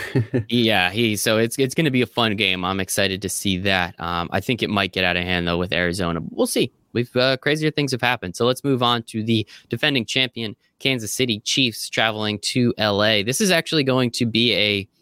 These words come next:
Speaker 2: non-home home game for the Chargers. It's really weird. Usually they're, uh, they have, uh, their fans don't show up and the opposing fans do. So this is actually the most home field advantage they'll have in a long time.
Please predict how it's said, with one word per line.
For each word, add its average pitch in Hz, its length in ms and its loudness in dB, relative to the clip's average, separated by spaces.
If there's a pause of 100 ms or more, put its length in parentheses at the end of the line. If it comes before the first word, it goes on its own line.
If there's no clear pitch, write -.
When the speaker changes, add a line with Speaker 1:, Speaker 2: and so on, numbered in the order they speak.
(120)
Speaker 2:
non-home 123 1000 2
home 143 280 2
game 175 280 2
for 165 220 0
the 160 80 0
Chargers. 175 420 0
It's 135 160 0
really 123 140 2
weird. 120 340 2
Usually 113 380 2
they're, 104 220 2 (200)
uh, 95 260 2
they 98 220 2
have, 98 280 0 (400)
uh, 85 200 0
their 127 120 2
fans 131 320 0
don't 117 200 -2
show 113 200 2
up 120 180 0 (100)
and 98 120 -6
the 95 60 -4
opposing 101 380 -2
fans 101 320 0
do. 113 200 2
So 110 160 0
this 110 160 -4
is 156 80 -4
actually 175 280 2
the 156 80 2
most 139 360 2
home 143 160 0
field 135 200 0
advantage 123 340 0
they'll 107 140 0
have 110 180 0
in 101 80 -2
a 98 80 0
long 107 300 2
time. 90 360 -2